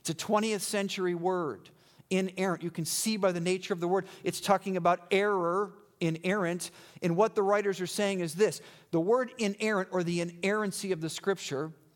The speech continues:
was a response, a defense to, let's say, modernism, skeptical modernism. I'm talking about the twentieth century, the nineteenth, twentieth century, who were not so focused on the theology of the Bible,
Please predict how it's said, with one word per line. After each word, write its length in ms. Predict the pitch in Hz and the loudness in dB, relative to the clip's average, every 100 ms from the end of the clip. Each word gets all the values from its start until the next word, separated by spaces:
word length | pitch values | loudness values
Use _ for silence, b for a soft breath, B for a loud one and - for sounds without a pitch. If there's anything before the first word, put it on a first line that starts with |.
| b b b _ | b b b _
was 260 | 185 196 - | 2 2 2
a 320 | 196 190 185 - | 2 2 -2 -4
response, 680 | 170 180 - - 254 226 160 180 | -4 -2 -2 4 6 4 0 -6
a 40 | |
defense 1000 | 143 170 - - 262 214 185 180 - - b b b b _ - | -2 -2 0 4 4 4 -2 -4 -4 -6 b b b b _ -4
to, 240 | - 208 190 | 0 0 2
let's 200 | 208 - | 0 2
say, 300 | 208 190 B B - | 2 2 B B -2
modernism, 880 | 156 196 240 262 208 180 165 185 - | 4 6 6 4 0 -2 -2 -4 -4
skeptical 640 | - - 247 247 220 226 | 0 4 4 4 0 2
modernism. 720 | 196 208 247 233 185 165 208 196 B | 2 4 2 2 -2 -2 -2 -4 B
I'm 100 | 196 | -2
talking 200 | 220 208 | 0 0
about 160 | 208 185 | 0 -2
the 60 | |
twentieth 360 | 175 214 214 185 | -2 -2 0 -2
century, 340 | - 233 220 | -2 -2 0
the 80 | 180 | 0
nineteenth, 460 | 180 196 196 202 196 | 0 -2 -2 -6 -4
twentieth 260 | 208 196 | -4 -2
century, 380 | - 214 202 170 B B B | -2 -4 -2 -4 B B B
who 140 | - 226 | -2 2
were 120 | 220 | 4
not 260 | 233 311 - | 4 2 4
so 260 | 302 262 | 6 6
focused 440 | - 262 240 208 233 | 6 4 4 2 2
on 160 | 208 | 2
the 80 | 196 | -2
theology 1200 | - 208 190 208 269 349 339 269 165 - 180 160 | -2 0 4 6 6 4 2 -2 -2 -2 0 0
of 200 | 160 131 | 0 0
the 80 | 139 | 0
Bible, 640 | 135 113 120 107 185 208 | 0 0 0 0 0 -2